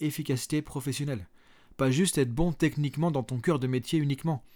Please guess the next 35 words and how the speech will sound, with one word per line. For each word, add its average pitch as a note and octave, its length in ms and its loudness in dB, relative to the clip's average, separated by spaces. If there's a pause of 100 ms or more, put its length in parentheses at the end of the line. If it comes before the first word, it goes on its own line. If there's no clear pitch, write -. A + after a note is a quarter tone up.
(240)
mais B2 80 -4
avoir C3+ 260 0
tout - 220 -4
ce E3+ 120 -4
qui F#3 180 -2
va D#3+ 160 6
autour F3 400 4
qui C3+ 140 -8
fait F3 120 -2
que - 60 -10
tu C3+ 80 -4
vas B2 60 0
vraiment A#2+ 360 2
être D#3+ 160 0
efficace. B2+ 500 -6 (920)
Que - 80 -2
tu - 140 -6
sois D3+ 160 0
salarié C3 340 0
ou E3 40 2
que C3+ 100 -8
t'aies B2 120 -6
ton A#2+ 220 -8 (340)
entreprise C#3+ 420 -2
à B2+ 60 -2
toi D#3+ 180 -2
ou D#3 40 -2
que - 60 -12
tu - 80 -12
sois C#3 160 -4
consultant, D3+ 640 -4 (580)
euh, A#2 220 -2
ou B2+ 100 2
coach F3+ 300 0
pour - 220 -4